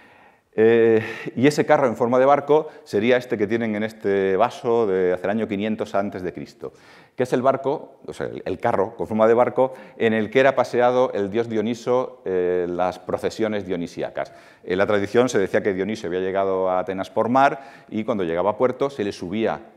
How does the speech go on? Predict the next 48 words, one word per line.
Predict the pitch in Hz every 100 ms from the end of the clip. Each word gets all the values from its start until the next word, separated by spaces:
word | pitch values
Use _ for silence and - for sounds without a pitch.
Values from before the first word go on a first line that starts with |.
| _
en | 87
un | 95 95
carro | 110 104 87
con | 80
forma | 92 92 104
de | 127
barco | 131 127 135 151 - - - _
y | 101 117
se | 123 87
le | 78
paseaba | 82 90 80
por | 80 98
la | 101
ciudad, | 131 147 95 -
¿no? | 107 139 - - - - -
Y | 110
este | 139 143
es | 123
el | 113
mismo | 131 139
carro | 143 143 135 139
sobre | - 127 127
el | 123
que, | 131 131
según | - 101 117
la | 110
tradición, | 110 127 135 131 123 139 143 - _ _ -
un | 123 120 120 120 113 113 110 110 110
poeta | 110 123 117 113
del | 110
siglo | 104 113 113
sexto | 139 131 - 117 117 117
antes | 104 101 101 101
de | 117
Cristo, | 131 131 151
que | 135
se | -
llamaba | 82 85 95
Tespis, | 147 147 - 147 180 - _ _ _ -
¿m? | 95 147 _ _ - _ _ -
representó | 104 120 110 123
la | 123 -
primera | 104 95 87
tragedia. | 87 - 67 62 64
Se | -
subió | 85 85 82 80
al | 117 120
carro, | 151 147 160